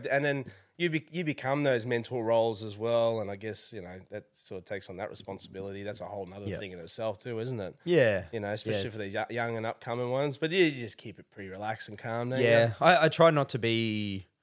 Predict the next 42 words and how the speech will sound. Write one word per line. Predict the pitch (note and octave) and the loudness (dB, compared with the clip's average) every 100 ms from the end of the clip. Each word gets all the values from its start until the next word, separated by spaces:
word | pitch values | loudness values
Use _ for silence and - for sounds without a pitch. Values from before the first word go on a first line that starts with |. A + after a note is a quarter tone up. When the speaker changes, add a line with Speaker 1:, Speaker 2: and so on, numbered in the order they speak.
| _ _ | _ _
Speaker 2:
like, | G2 F#2+ | -2 0
a, | G2 D2+ - - | -2 -4 -8 -10
like, | F#2+ - | -8 -6
a, | D#2+ - _ _ _ _ _ _ _ | -8 -10 _ _ _ _ _ _ _
a | G#2 | -6
life, | F#2 - - | -6 -6 -6
a | G2 | -4
life | F#2 E2+ - | -2 -4 -4
coach | F#2 - | -6 -4
for | A2 | -4
'em | A#2 - | -4 -2
'cause | C3+ | 0
Speaker 1:
Yes. | G#2+ - | 0 -2
Speaker 2:
I'm | G#2+ | -4
definitely | G2 F#2+ G2 G2 | -4 -6 -8 -6
not | G2 G2 - _ _ _ _ _ - | -4 -6 -8 _ _ _ _ _ -2
<laughs> | - G#3+ - C#3+ - | 4 4 6 4 2
in | C#3 | 4
that | A#2+ | 2
position | A2 A2+ A#2 A#2+ | 2 -2 -2 -2
at | G#2 | 0
Speaker 1:
Yeah. | G2+ | 2
Speaker 2:
all. | A#2 C#3+ - - | 2 0 -10 -12
Speaker 1:
Yeah. | G#2 - | -10 -2
Speaker 2:
Um, | G#2 G2 F#2+ F#2+ F#2+ _ _ _ _ - _ _ | 0 2 0 -4 -12 _ _ _ _ -20 _ _
so | - A2 G2+ G2 _ _ _ - | 2 4 4 0 _ _ _ 4
ma-, | G3 | 8
Speaker 1:
Yeah. | G#3+ D3+ | 8 6
Speaker 2:
mainly | E3 F#3 F3+ | 6 6 8
I | D3+ | 6
just | C#3 - | 4 0
try | - B2 | 4 6
to, | A#2+ A#2+ A#2 A2+ A2 G#2+ _ _ _ _ - | 8 6 6 2 0 -4 _ _ _ _ -4
yeah, | D3+ A2+ | 0 2
just, | G#2 A2 - | 0 -2 -4
like, | G#2 G2+ _ _ _ | -4 -6 _ _ _
Speaker 1:
Just | D#3+ - _ _ | -4 -4 _ _
Speaker 2:
try | - F#3 | 6 8
to | D#3+ | 8
give | D3 | 6
'em, | C3+ | 6
like, | A2+ | 4